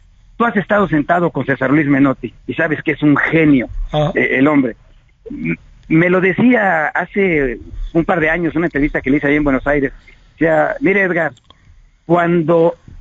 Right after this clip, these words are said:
Speaker 1: el jugador deja de creerle al director técnico, ya no hay nada que hacer. El jugador tiene que creerle al director técnico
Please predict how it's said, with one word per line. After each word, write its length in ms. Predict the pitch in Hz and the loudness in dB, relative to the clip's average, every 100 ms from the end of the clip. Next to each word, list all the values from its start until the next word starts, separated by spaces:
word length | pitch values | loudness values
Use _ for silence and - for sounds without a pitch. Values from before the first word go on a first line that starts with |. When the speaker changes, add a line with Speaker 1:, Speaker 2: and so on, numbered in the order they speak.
| - | 0
Speaker 1:
el 160 | 170 | 0
jugador 540 | 170 180 175 180 214 208 | 2 2 2 2 0 2
deja 360 | 208 196 196 | 2 2 0
de 140 | 165 143 | -2 -2
creerle 680 | 147 135 135 160 143 131 | -2 0 2 2 0 0
al 100 | 120 | 0
director 440 | 117 120 - 160 156 | -2 -4 -2 -2 0
técnico, 580 | 165 147 156 - 180 - - - - | -2 0 0 0 -4 -6 -20 -14 -4
ya 120 | 170 | -2
no 80 | 170 | 2
hay 60 | 156 | 2
nada 240 | 156 156 | 2 -2
que 100 | 147 | -2
hacer. 200 | 139 143 - - - - - - | -4 -4 -6 -20 -20 -20 -20 -6
El 100 | 151 | -2
jugador 360 | 175 175 190 220 | 0 2 2 -2
tiene 440 | - 214 226 196 | 2 2 4 2
que 180 | - 185 | 0 -2
creerle 400 | 160 156 170 165 | -2 -2 0 -2
al 80 | 139 | -2
director 360 | 131 - 175 | -4 -2 -4
técnico 520 | - 175 165 156 190 | -2 0 0 0 -2